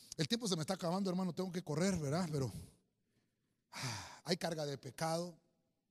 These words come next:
hay carga de las demandas excesivas que te puede hacer una persona,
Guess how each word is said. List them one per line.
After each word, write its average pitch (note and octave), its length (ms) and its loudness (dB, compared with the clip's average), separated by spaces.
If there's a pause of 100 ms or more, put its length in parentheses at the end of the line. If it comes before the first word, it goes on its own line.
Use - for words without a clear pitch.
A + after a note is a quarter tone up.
(640)
hay F#3+ 160 0
carga A#3 540 -6
de F3 160 -8
las D#3 240 -4
demandas F#3 720 -2
excesivas - 1300 -6 (440)
que G3 120 -6
te G3+ 140 -2
puede C4 240 -2
hacer B3 220 -4
una B3+ 160 -8
persona, G3+ 540 -6